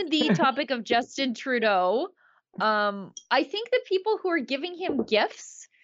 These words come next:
Speaker 1: 'cause he has to declare everything that he's given as a gift to the, uh,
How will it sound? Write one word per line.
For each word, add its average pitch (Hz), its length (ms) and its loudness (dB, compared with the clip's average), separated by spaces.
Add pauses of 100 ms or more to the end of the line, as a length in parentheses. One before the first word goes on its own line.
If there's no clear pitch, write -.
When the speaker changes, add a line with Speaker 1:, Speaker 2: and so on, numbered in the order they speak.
(100)
Speaker 1:
'cause 311 140 2
he 294 100 2
has 370 200 2
to 427 100 0
declare 294 480 2
everything 233 440 0
that 240 140 -2
he's 214 260 -4
given 190 340 0
as 180 160 -2
a 180 40 0
gift 170 380 0
to 196 140 2
the, 170 380 4 (540)
uh, 175 380 6